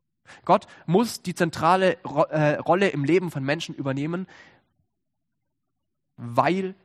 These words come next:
er Autor der Welt ist. Ja,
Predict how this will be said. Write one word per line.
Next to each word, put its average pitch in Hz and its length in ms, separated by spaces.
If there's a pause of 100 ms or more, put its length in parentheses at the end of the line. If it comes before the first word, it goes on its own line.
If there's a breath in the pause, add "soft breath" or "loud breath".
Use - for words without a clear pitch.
er 135 360
Autor 131 320
der 117 140
Welt 117 180
ist. - 200 (3250)
Ja, 147 100